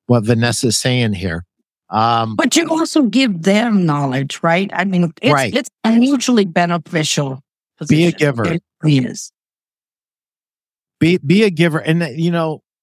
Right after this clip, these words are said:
Speaker 1: that's the one thing I always get from you, Vanessa. You, you give. Uh, you give of yourself, you give of your time, you give of your knowledge,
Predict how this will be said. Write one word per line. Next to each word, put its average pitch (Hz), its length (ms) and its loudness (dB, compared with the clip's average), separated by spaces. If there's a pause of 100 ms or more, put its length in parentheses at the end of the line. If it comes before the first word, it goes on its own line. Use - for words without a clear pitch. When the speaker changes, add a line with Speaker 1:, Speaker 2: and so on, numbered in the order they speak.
(400)
Speaker 1:
that's 160 200 -10
the 160 80 -6
one 185 220 -4
thing 170 160 -4
I 143 180 -2
always 151 300 -4
get 135 220 -4
from 123 360 -4
you, 135 420 4
Vanessa. 95 640 0
You, 131 680 2 (600)
you 156 400 0
give. 107 380 0 (480)
Uh, 92 320 0
you 107 180 0
give 113 240 0
of 107 160 0
yourself, 175 680 0
you 123 100 -2
give 104 180 -2
of 92 160 -4
your 131 160 -2
time, 175 520 0
you 117 80 -2
give 98 200 -2
of 90 160 -4
your 92 180 -4
knowledge, 143 720 0